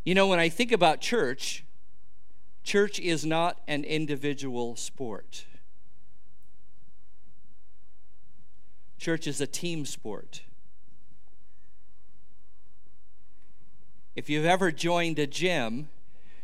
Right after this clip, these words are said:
you go to the gym where everyone's working out, find the treadmill or whatever you do, and then you put your headphones in, so what? You don't have to talk to anybody. Church is kinda like that.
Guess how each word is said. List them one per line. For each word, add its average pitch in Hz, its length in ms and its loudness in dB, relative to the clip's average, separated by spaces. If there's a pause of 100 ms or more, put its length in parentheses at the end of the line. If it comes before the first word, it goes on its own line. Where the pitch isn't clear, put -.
you 147 140 -2
go 185 280 6
to 247 100 2
the 165 160 2
gym 165 500 0
where 156 180 2
everyone's 185 600 2
working 160 500 0
out, 147 400 2 (220)
find 185 420 2
the 156 80 2
treadmill 165 580 0
or 139 140 2
whatever 151 360 2
you 143 280 0
do, 127 440 0 (260)
and 127 160 -2
then 160 200 0
you 180 120 0
put - 220 -2
your 131 140 -2
headphones 135 640 0
in, 120 220 0
so 131 420 0 (260)
what? 135 280 2 (1300)
You 151 140 0
don't 156 160 4
have 160 200 2
to 160 80 -2
talk 175 320 -2
to 151 80 -2
anybody. 110 580 -2 (3000)
Church 214 280 0
is - 100 -2
kinda 123 240 0
like 113 300 0
that. 87 320 -2